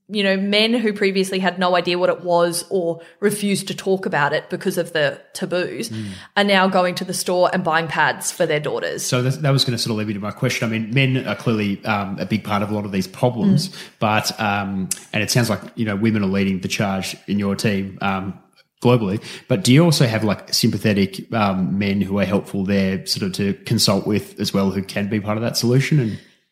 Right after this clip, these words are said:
Speaker 1: Yeah, absolutely. I mean, one of our, one of our staff in, in Sierra Leone is male, um,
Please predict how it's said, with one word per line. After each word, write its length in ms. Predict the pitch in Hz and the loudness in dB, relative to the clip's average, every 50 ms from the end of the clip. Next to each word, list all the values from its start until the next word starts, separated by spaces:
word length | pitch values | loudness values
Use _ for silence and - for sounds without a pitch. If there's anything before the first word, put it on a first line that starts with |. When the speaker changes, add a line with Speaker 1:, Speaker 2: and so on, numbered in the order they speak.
| _ | _
Speaker 1:
Yeah, 240 | - 480 480 466 381 | 2 4 4 4 4
absolutely. 460 | 320 320 - - 311 320 294 226 254 | 2 2 0 0 0 0 2 4 4
I 80 | - 269 | 4 4
mean, 180 | 269 285 277 294 | 2 0 2 2
one 140 | 302 311 | 2 2
of 120 | 320 311 320 | 2 2 4
our, 540 | 269 247 233 233 226 220 220 220 214 208 - - | 4 6 6 6 6 6 4 4 2 0 -2 -2
one 160 | 220 226 220 | -2 0 2
of 80 | 214 208 | 2 2
our 100 | 202 190 | 2 2
staff 380 | 196 - 196 180 180 180 - | 2 2 2 2 2 0 -2
in, 260 | 185 185 185 180 185 - | -4 -4 -4 -6 -8 -6
in 160 | - 190 185 | -4 -2 -2
Sierra 300 | 185 185 196 180 175 175 | -2 -2 0 0 2 2
Leone 400 | 185 185 180 170 170 170 180 202 | 2 0 0 0 0 0 0 0
is 220 | 233 214 190 190 190 | 0 -2 -2 -2 -4
male, 500 | 185 151 160 151 127 143 190 269 339 - - | -4 -4 -4 -4 -4 -2 0 0 -2 -2 -2
um, 480 | 202 196 190 190 185 185 185 190 190 | -2 -2 -2 -2 -2 -2 -4 -6 -6